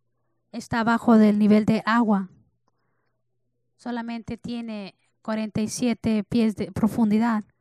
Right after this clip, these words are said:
pero le da vida a toda el área.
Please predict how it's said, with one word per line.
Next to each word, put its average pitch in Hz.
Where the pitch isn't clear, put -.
pero 214
le 214
da 226
vida 233
a 214
toda 226
el 226
área. 220